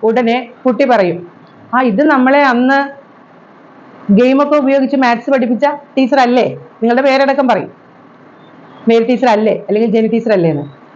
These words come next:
അപ്പോൾ അവർ ഐഡന്റിഫൈ ചെയ്യാണ്, ഇരുപത്തിയഞ്ച് വർഷങ്ങൾക്ക് ശേഷവും തങ്ങളെ പഠിപ്പിച്ച ഗണിതാധ്യാപകരെ ഐഡന്റിഫൈ ചെയ്യുന്നു.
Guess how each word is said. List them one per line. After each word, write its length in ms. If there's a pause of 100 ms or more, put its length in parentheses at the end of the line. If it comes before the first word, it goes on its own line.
(120)
അപ്പോൾ 140
അവർ 140
ഐഡന്റിഫൈ 520
ചെയ്യാണ്, 260
ഇരുപത്തിയഞ്ച് 460
വർഷങ്ങൾക്ക് 460
ശേഷവും 420
തങ്ങളെ 320
പഠിപ്പിച്ച 480 (760)
ഗണിതാധ്യാപകരെ 960
ഐഡന്റിഫൈ 480
ചെയ്യുന്നു. 300